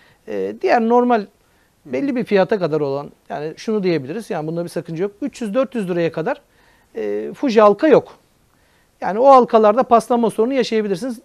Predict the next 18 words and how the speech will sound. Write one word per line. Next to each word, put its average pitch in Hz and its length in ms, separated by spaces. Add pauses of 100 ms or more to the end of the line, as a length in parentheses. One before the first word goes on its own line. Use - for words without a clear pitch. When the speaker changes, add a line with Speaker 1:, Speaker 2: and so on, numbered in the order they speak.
(280)
Speaker 1:
Herkesin 240 560
kamışını 220 440 (420)
mutlaka, 233 640 (540)
e, 233 400 (360)
normal 226 320
suyla 247 260
yıkaması 214 460
lazım. 160 260
Yani 220 160
denizden 220 440 (100)
çıktığınızda 180 420
Speaker 2:
Tabii, 285 100
Speaker 1:
şöyle 440 160
Speaker 2:
tatlı 269 120
Speaker 1:
bir 302 40
Speaker 2:
suyu. - 140
Speaker 1:
su 320 60
atın. 214 280